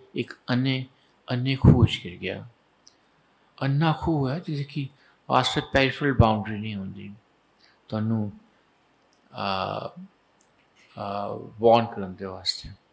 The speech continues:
ਖੂਹ ਵਿੱਚ ਗਿਰ ਗਿਆ, ਲੱਕੜਾਂ ਸਿਰ ਤੇ ਸੰਭਲ ਗਿਆ, ਲੱਕੜਾਂ ਗਿੱਲੀਆਂ ਨਹੀਂ ਹੋਣ ਦਿੱਤੀਆਂ।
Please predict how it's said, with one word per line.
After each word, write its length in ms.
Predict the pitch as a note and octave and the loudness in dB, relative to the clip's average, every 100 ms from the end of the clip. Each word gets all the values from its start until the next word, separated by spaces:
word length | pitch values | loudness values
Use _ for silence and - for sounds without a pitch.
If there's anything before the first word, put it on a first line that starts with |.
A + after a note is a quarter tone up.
| _ _ _ _ | _ _ _ _
ਖੂਹ 180 | - A#2+ | 4 6
ਵਿੱਚ 180 | A#2 - | 6 2
ਗਿਰ 140 | A2+ | 0
ਗਿਆ, 260 | G#2+ A2+ A#2 - _ _ _ _ - - - | 2 0 -2 -8 _ _ _ _ -20 -10 -6
ਲੱਕੜਾਂ 260 | A2 A#2 A2 | -4 -2 -2
ਸਿਰ 220 | - - | -4 -8
ਤੇ 260 | - G2 F#2 _ _ _ _ _ _ _ _ _ _ _ _ _ | -16 -20 -20 _ _ _ _ _ _ _ _ _ _ _ _ _
ਸੰਭਲ 360 | - C3+ D#3 C#3+ | 0 4 6 6
ਗਿਆ, 300 | B2+ C#3 C#3+ - _ _ _ - - - - | 4 2 -4 -14 _ _ _ -20 -20 -20 -6
ਲੱਕੜਾਂ 260 | A#2 B2+ B2+ | -4 -4 -4
ਗਿੱਲੀਆਂ 240 | A2+ A2 | -6 -8
ਨਹੀਂ 100 | A#2+ | -12
ਹੋਣ 120 | G#2+ | -14
ਦਿੱਤੀਆਂ। 400 | G2 G2 - G#2 | -16 -18 -20 -20